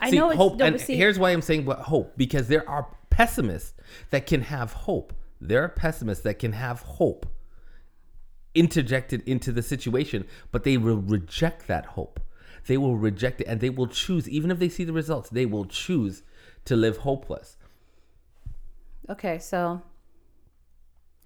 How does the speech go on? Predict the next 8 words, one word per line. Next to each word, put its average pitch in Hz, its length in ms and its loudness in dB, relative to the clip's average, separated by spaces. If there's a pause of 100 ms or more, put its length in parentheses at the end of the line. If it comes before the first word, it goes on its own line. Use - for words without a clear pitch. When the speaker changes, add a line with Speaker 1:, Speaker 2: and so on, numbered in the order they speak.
(720)
Speaker 1:
optimism 214 640 -4
and 180 140 -4
pessimism 170 640 -4
is 170 100 -8
basically 175 840 -4 (500)
operating 170 580 -2
without 160 360 -6
hope. - 340 -8